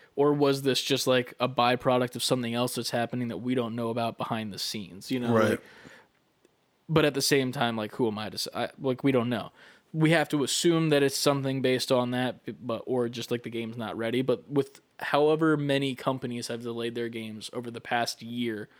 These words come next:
Speaker 1: we've all just attributed it to that.
Speaker 2: Right, right.
Speaker 1: Now it's starting to be like, okay, we're kinda on the end of that. We're getting out of this.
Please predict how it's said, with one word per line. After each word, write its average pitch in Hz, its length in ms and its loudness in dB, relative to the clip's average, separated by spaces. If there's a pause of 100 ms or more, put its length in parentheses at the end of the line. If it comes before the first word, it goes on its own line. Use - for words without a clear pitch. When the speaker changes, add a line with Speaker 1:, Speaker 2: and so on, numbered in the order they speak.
(680)
Speaker 1:
we've 143 220 4
all 131 180 6
just 123 200 -8
attributed 123 580 -4
it 107 100 -6
to 123 60 -6
that. 113 140 2
Speaker 2:
Right, 90 400 0
right. 87 280 -4
Speaker 1:
Now 151 440 4
it's 143 120 4
starting 135 380 2
to 123 40 -2
be 123 120 0
like, 120 160 2
okay, 117 500 2 (880)
we're 131 100 -2
kinda 151 300 4
on 147 140 4
the 135 160 0
end 131 320 0
of 117 100 -4
that. 107 300 -4
We're 117 80 -4
getting 123 320 -4
out 117 180 -4
of 113 140 -10
this. - 500 -6